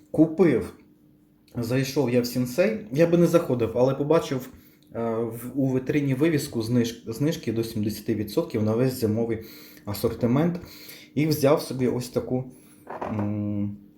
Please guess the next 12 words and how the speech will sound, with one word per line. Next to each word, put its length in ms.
квітку. 560
Я 160
забув, 360
як 120
вона 220
наз-, 220
називається. 840
Ну, 360
по 580
цьому, 260
по, 380
по-русски 680